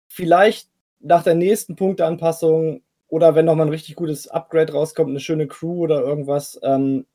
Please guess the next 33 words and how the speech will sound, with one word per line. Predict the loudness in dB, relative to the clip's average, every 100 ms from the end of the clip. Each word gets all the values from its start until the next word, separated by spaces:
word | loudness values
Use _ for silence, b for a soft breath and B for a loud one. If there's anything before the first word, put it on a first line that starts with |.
| _ _ _ _
aber | 0 0
ich | 2
sag | 0
mal, | 0
gut, | -2 -6 b b _ _ _ _ _
wir | -6 0
kommen | 0
gleich | 2 0
noch | -2
zu | -2
was, | -4 -4 -6 -16
weshalb | -6 -2 0 0
Warthog | 0 0 -2
noch | -4
interessant | -4 -4 -2 -4 -2
werden | -4 -4
wird. | -2 -2 -2
Äh, | -2 -2
zweiundfünfzig | -2 -4 -4 -8 -10 -10
Punkte | -8 -6
ist | -8
auf | -6
jeden | -6
Fall | -6
schon | -6 -6
mal |
besser, | -4 -2 -2
als | -2 -6
was |
es | -12
vorher | -6 -4 -2
gekostet | -4 -8 -10 -8
hat. | -8 -8